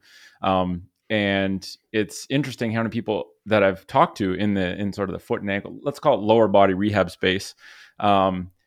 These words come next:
that actually just come to this through personal experience, where they had their issues that couldn't be fixed. I had my own issues with my feet that couldn't be fixed despite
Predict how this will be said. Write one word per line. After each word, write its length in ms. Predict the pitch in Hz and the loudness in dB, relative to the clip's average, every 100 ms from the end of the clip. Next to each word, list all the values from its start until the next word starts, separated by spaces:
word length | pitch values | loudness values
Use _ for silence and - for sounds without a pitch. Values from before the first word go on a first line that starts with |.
| _ - | _ 2
that 180 | 117 104 | 4 6
actually 300 | 135 - 123 | 2 2 -4
just 180 | 127 | -4
come 240 | - 120 120 | -2 -2 0
to 80 | 104 | 2
this 220 | 104 - | 0 0
through 180 | 113 101 | -6 0
personal 320 | 107 92 98 | -2 -2 -6
experience, 400 | - 104 90 - | -4 -2 -2 -2
where 100 | 92 | 0
they 160 | 104 | 2
had 220 | 120 117 110 | 2 0 2
their 140 | 98 | 2
issues 320 | 104 120 104 | 0 -2 -2
that 220 | 101 90 | -2 -4
couldn't 200 | - 127 | -2 0
be 120 | 135 117 | 0 -2
fixed. 360 | 104 110 - - | -2 -2 -6 0
I 140 | 107 135 | 4 6
had 180 | 123 | 4
my 220 | 110 110 123 | 4 4 4
own 140 | 101 | 2
issues 280 | 95 98 95 | -2 -6 -6
with 120 | 98 | -4
my 100 | 92 | -4
feet 200 | - 104 | -4 -4
that 140 | 92 | -4
couldn't 140 | - 117 | -2 -2
be 80 | 107 | 0
fixed 320 | 120 - 107 | -2 -4 -2
despite 500 | 113 - - 147 | -2 0 2 2